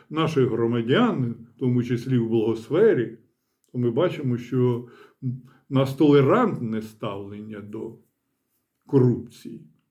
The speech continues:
В деяких країнах би голови відрубували і руки, так. Аби таке було просто, навіть не під час війни. І так зараз в багатьох країнах і є.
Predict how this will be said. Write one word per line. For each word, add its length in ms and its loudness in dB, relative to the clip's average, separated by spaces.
В 40 -10
деяких 400 6
країнах 440 2
би 100 2
голови 460 4
відрубували 840 -2
і 140 0
руки, 480 0
так. 440 -10
Аби 280 8
таке 360 4
було 420 4
просто, 880 2
навіть 360 2
не 80 0
під 200 -2
час 300 2
війни. 460 2
І 220 -8
так 280 -6
зараз 440 -2
в 60 -20
багатьох 480 -4
країнах 600 -4
і 40 -10
є. 360 -8